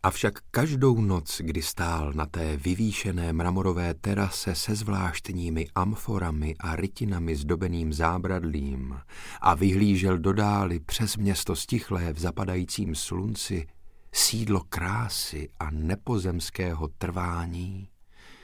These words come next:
cítil se nevolníkem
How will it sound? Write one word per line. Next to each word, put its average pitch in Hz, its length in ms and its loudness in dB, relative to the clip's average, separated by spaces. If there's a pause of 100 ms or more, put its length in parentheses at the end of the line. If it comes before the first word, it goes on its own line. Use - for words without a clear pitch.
(400)
cítil 92 460 2
se 90 300 0
nevolníkem 82 1120 2